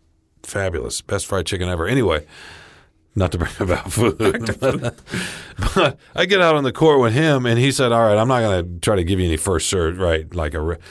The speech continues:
<laughs> so I'm just gonna spin him in." And then boom, it, it, it hit,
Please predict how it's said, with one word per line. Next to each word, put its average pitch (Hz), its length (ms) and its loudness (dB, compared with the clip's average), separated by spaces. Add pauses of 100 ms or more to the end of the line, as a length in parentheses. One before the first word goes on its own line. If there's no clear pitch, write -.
(140)
<laughs> - 280 -12
so 139 160 2
I'm 139 100 2
just 139 160 0
gonna 117 160 0
spin 147 320 0
him 127 100 0
in." 120 300 -2 (220)
And 127 180 0
then 113 160 0
boom, 143 400 2
it, 127 220 0
it, 127 420 2
it 120 100 0
hit, 147 320 2